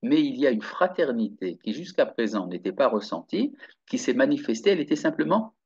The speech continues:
comprimée. C'est Amalek qui l'a fait, un peu à la manière dont Esther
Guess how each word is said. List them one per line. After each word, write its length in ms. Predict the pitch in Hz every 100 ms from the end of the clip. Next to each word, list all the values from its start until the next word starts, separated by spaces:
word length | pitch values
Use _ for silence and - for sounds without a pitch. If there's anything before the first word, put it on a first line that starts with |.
| _ -
comprimée. 640 | 160 151 - 110 98 82 _ _ _
C'est 240 | - 220
Amalek 520 | - 143 156 196 240
qui 160 | - -
l'a 120 | 113
fait, 320 | - - 87 -
un 140 | 120
peu 140 | - 185
à 80 |
la 120 | 147 107
manière 360 | 104 139 185
dont 160 | 139 113
Esther 580 | 110 123 - 233 190